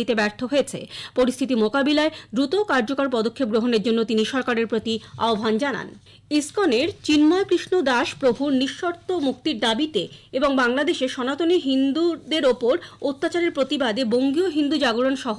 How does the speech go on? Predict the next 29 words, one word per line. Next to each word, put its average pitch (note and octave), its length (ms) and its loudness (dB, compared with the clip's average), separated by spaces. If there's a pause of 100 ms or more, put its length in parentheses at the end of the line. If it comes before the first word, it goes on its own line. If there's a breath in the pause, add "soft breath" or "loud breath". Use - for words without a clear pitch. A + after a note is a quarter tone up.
(160)
একাধিক D4+ 420 -2
হিন্দু C#4 240 0
সংগঠনের C4 480 -2
পক্ষ A3 260 -4
থেকে D#4 260 -4 (360 loud breath)
পশ্চিমবঙ্গের F4 600 2
পশ্চিম C4 360 0
বর্ধমানের E4 420 2
আসানসোলে D4+ 520 -2
বিক্ষোভ A#3+ 320 -4
মিছিল C#4 240 -4
করা A3 220 -2
হয়। A3+ 220 -6 (280 loud breath)
শিলিগুড়িতে D4+ 500 0
ইসকন C4+ 380 -2
সংখ্যালঘুদের A#3+ 580 -2
ওপর A3+ 220 2 (300 loud breath)
হিংসার D4+ 360 2
প্রতিবাদে C4 460 0
সংকীর্তনের C4 580 -4
আয়োজন G#3+ 320 0
করা G3+ 200 -2
হয়। F3 220 -8 (420 loud breath)
বেনাপোল D#4+ 420 2
সীমান্ত E4+ 400 4
দিয়ে C4 300 0
পঁয়তাল্লিশ C#4+ 500 0
জন E4+ 140 4
ইসকনের C4 380 -2